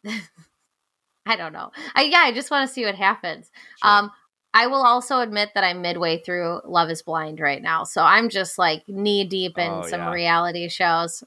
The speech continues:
Speaker 1: Um,
Speaker 2: That's right.
Speaker 1: and,
Speaker 2: Shoot
Speaker 1: oh,
Speaker 2: that
Speaker 1: I
Speaker 2: stuff directly into your veins. <laughs>
Speaker 1: I don't know. I, there's, like, one person that I really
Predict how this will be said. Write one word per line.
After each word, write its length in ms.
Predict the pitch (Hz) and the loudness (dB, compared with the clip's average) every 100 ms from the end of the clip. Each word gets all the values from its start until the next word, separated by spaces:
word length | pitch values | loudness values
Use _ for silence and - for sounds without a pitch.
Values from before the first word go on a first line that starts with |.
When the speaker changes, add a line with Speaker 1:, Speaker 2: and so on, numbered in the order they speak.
| - | 0
Speaker 1:
Um, 460 | 185 180 170 165 - _ | 4 6 4 2 -6 _
Speaker 2:
That's 100 | - | -12
right. 160 | 101 202 | -2 2
Speaker 1:
and, 360 | 185 180 175 - _ _ _ | 2 0 -10 -20 _ _ _
Speaker 2:
Shoot 60 | 208 226 | 2 4
Speaker 1:
oh, 140 | 202 | 4
Speaker 2:
that 120 | 170 | 6
Speaker 1:
I 40 | 143 | 4
Speaker 2:
stuff 280 | 202 151 139 | 4 2 2
directly 480 | 135 123 127 131 123 | 2 2 2 2 -2
into 140 | 127 | 0
your 100 | 135 | -2
veins. 580 | 135 127 107 101 104 - - - | 0 2 2 0 -4 -10 -18 -20
<laughs> 180 | _ - | _ 0
Speaker 1:
I 180 | 196 247 | 2 4
don't 220 | 294 233 | 2 2
know. 340 | 240 240 233 - | 4 4 2 0
I, 200 | 202 220 - - 185 | 0 0 -2 -12 -12
there's, 340 | 208 240 254 254 | -2 0 2 2
like, 260 | 285 269 | 0 0
one 280 | 208 214 247 | 0 0 0
person 460 | 254 208 220 254 226 | -2 -4 -2 -4 0
that 120 | 196 | 0
I 80 | 185 | 0
really 460 | 175 180 180 190 | -4 -6 -6 -6